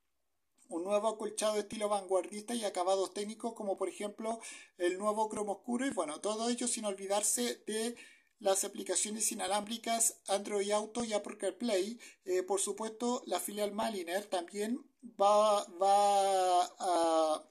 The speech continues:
a poseer una serie de características exclusivas que van a permitir una mayor personalización de este automóvil, de este coche. Y bueno,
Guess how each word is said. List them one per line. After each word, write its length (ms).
a 160
poseer 360
una 200
serie 220
de 60
características 720
exclusivas 500
que 140
van 120
a 140
permitir 560
una 220
mayor 360
personalización 840
de 100
este 160
automóvil, 580
de 80
este 180
coche. 340
Y 40
bueno, 360